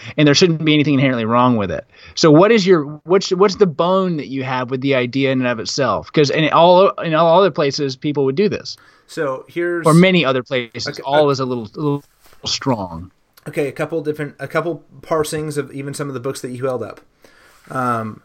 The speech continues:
Speaker 2: some of them are by, uh, academics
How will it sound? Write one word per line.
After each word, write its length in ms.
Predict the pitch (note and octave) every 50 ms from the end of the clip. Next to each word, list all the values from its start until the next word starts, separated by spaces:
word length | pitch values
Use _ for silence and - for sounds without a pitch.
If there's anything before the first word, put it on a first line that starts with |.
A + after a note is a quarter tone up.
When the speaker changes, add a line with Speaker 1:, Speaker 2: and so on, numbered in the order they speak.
| _ _ -
Speaker 2:
some 300 | - - E3+ E3+ F3 F#3
of 140 | F3+ E3 E3+
them 320 | F3+ F3 E3+ F3 F3 D#3+
are 220 | - C#3+ C#3+ C#3
by, 680 | C3 B2+ C3+ C3+ C3+ C3+ C3 C3 B2+ B2+ B2+ B2 A#2 - _ A#2
uh, 200 | A2+ A2 G#2+ A2
academics 840 | A2+ C3+ D3 D3 F#3 D#3+ D3+ C3 A#2+ B2+ - - - - - - -